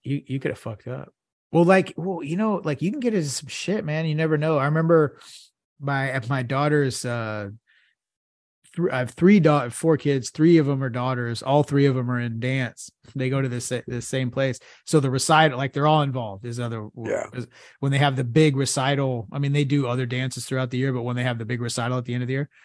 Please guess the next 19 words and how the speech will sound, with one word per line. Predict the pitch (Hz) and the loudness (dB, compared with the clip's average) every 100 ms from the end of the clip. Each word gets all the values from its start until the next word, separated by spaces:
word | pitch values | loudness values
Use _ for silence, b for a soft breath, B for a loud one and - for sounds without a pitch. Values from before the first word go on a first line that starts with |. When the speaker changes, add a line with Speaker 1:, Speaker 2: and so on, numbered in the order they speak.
| B B | B B
Speaker 1:
<laughs> | B B _ | B B _
so, | - - 208 | -6 2 4
so | 160 | 4
any, | 151 147 | 2 2
like, | 131 123 | 0 -2
this | 139 143 - | -2 -2 -2
year, | 127 123 117 _ _ _ _ _ _ _ _ - | -4 -4 -8 _ _ _ _ _ _ _ _ -14
the, | 117 117 113 110 123 b b b b _ | -8 -4 -4 -6 -12 b b b b _
the | 143 131 | -2 0
owner | 139 135 117 113 120 | 0 0 -2 -4 -6
of | 120 | -8
the | 113 | -8
studio, | - 127 127 113 107 113 | -6 -4 -2 -4 -4 -6
you | 120 117 | -6 -6
know, | 110 | -6
has | 120 110 | -6 -6
the | 110 | -8
mic | 110 110 113 110 | -6 -6 -6 -8
and | 107 101 | -10 -10